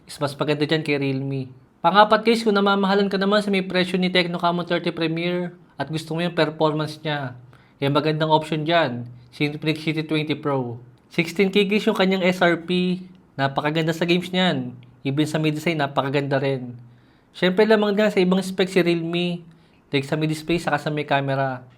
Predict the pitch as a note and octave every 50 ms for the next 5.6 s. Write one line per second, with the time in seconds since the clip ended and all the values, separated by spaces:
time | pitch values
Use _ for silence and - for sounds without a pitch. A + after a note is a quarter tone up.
0 | _ _ - _ _ _ _ - C3+ - - D3 D3+ D3+ F#3 F3 E3+ E3 F3 F3
1 | F3+ D#3+ D#3+ D#3+ D3+ D#3 D3+ C#3+ A#2+ - - - - - _ _ _ _ _ _
2 | _ _ - C#3 C#3 C3+ C#3+ D3+ D3 - D#3+ D#3+ D#3 D#3 D#3+ D#3 D3+ D#3 D#3+ D3+
3 | D3+ D#3+ D#3 D#3 - F3 D#3+ E3 E3 D#3+ D#3 D3+ - - D#3+ D3 D3+ D#3 D#3 D#3
4 | D#3 D#3 D#3 - - - - _ _ _ _ _ - C#3 C3+ D3 D3+ D#3 D3+ D3+
5 | C#3+ D#3+ D#3 D#3+ - D#3 D3+ D3 D3+ D#3 D#3+ D#3+